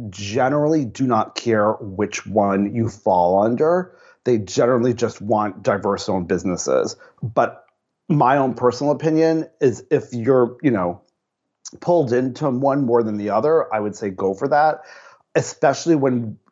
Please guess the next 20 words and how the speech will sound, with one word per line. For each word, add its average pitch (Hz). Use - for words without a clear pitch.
you 151
know, 107
food 151
bloggers 131
in 117
a 113
space 131
that 98
is 101
so 120
female 117
dominated, 90
maybe 123
if 131
you 123
do 156
fall 110
under 107
the 101
umbrella 98